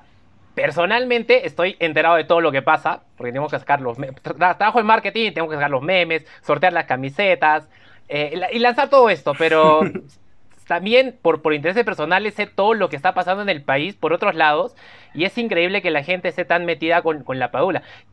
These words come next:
Speaker 1: Que si bien no debemos olvidar lo importante que es por el programa que, que hicieron ustedes antes, ¿no? O sea, el fútbol tiene una repercusión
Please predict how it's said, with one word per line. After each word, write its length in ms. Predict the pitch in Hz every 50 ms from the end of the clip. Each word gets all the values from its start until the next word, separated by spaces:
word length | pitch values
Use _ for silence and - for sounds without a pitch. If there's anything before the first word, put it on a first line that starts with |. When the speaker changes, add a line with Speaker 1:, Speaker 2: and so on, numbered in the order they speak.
| - - -
Speaker 1:
Que 200 | - 160 160 156
si 220 | 147 - 165 170
bien 380 | 160 180 208 226 240 254 262 269
no 120 | 233 214 214
debemos 260 | 220 220 247 254 240 226
olvidar 400 | 185 160 151 151 156 165 185 214
lo 80 | 233
importante 560 | 202 170 147 147 143 139 165 185 202 - -
que 140 | - 165 175 208
es 100 | 220 -
por 180 | - 175 156
el 80 | 147 143
programa 400 | - 143 143 143 151 175 202 214
que, 300 | - 156 143 143 135 135
que 100 | - 139
hicieron 280 | 139 - 160 185 196
ustedes 400 | 165 143 - 160 156 156 147 -
antes, 360 | 226 254 269 - - 127 135 127
¿no? 180 | 139 147 170 226
O 60 | 277
sea, 120 | - 190 170
el 120 | - 143
fútbol 240 | - 185 220 226 -
tiene 100 | 202 190
una 80 | 202
repercusión 480 | 214 208 - - 135 - 151 156 185 185